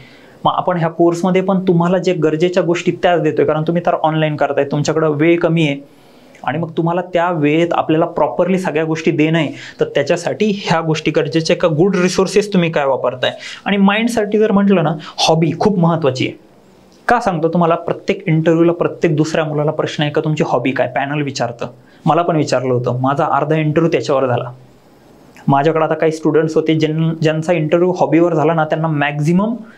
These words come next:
marks देण्यात आलेले आहेत, कारण त्याच्यावर चर्चा करायला आवडते. आणि तुमची खरंच जर अशी hobby आत्ताच develop झाली तर तुम्हाला त्याच्यावर बोलायलाही आवडेल, करायला आवडेल. कारण जेव्हा तुम्ही, आता उद्या मी प्रशासनात काम करतोय, मला माहिती आहे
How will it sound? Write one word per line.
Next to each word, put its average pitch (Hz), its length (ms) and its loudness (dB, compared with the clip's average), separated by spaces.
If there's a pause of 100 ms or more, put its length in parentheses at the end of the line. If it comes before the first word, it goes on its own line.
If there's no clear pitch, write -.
(440)
marks 165 320 2
देण्यात 143 320 0
आलेले 113 260 0
आहेत, 113 120 -6 (220)
कारण 226 140 2
त्याच्यावर 226 320 0
चर्चा 196 280 -2
करायला 165 280 0
आवडते. - 680 -2 (280)
आणि 131 140 0
तुमची 170 240 2
खरंच 180 200 2
जर 190 160 0
अशी 170 300 0
hobby 151 300 0
आत्ताच 190 400 -2
develop 170 320 2
झाली 131 300 0 (240)
तर 156 40 2
तुम्हाला 160 280 0
त्याच्यावर 160 340 -2
बोलायलाही 147 460 2
आवडेल, 156 360 0
करायला 160 380 0
आवडेल. 160 220 -4 (240)
कारण 196 180 2
जेव्हा 190 200 0
तुम्ही, 190 160 4
आता 175 100 0
उद्या 180 260 2
मी 175 220 4
प्रशासनात 180 480 -2 (100)
काम 165 160 0
करतोय, 165 260 -2
मला 160 180 2
माहिती 165 260 0
आहे 156 100 -2